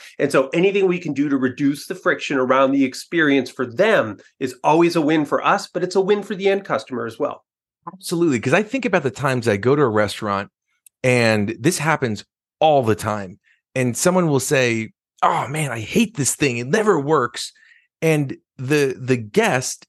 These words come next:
Speaker 2: is saying, or sorry, the, the employee is saying that to me as the guest, because they don't want me to think that they don't know how to do their job. So they, they blame the technology. And then what's the experience? What's my experience there? What am I thinking? I'm thinking, "Oh,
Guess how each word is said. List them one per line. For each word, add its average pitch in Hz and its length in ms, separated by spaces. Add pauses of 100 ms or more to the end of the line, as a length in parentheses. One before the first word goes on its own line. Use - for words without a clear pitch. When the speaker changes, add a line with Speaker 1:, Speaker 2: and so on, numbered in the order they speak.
(120)
Speaker 2:
is 131 260
saying, 175 380
or 156 80
sorry, 143 200
the, 123 200
the 127 160
employee 170 480
is 135 100
saying 156 140
that 127 140
to 131 100
me 147 160
as 113 120
the 117 40
guest, 143 480 (560)
because 190 300
they 190 160
don't 190 180
want 156 220
me 185 180
to 156 120
think 143 260
that 120 120
they 143 120
don't 143 140
know 120 120
how 117 80
to 113 100
do 110 160
their 110 140
job. 117 400
So 139 140
they, 180 320 (260)
they 165 220
blame 151 260
the 139 80
technology. 117 640
And 160 100
then 156 140
what's 208 240
the 202 140
experience? 160 680
What's 185 220
my 240 140
experience 113 500
there? 101 180
What 156 160
am 202 80
I 175 80
thinking? 170 340
I'm 170 140
thinking, 156 240
"Oh, 131 300